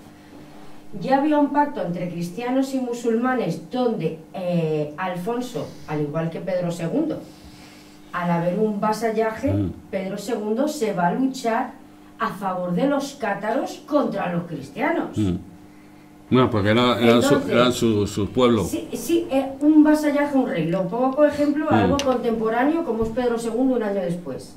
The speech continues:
Speaker 2: Mm.
Speaker 1: ¿Había algún, eh,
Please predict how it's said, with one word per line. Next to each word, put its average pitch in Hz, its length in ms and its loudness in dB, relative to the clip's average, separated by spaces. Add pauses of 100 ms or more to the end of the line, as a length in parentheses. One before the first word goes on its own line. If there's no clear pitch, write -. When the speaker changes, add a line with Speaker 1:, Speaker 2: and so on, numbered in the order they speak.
Speaker 2:
Mm. 92 220 0 (800)
Speaker 1:
¿Había 170 640 -2 (120)
algún, 220 760 0 (100)
eh, 165 800 -2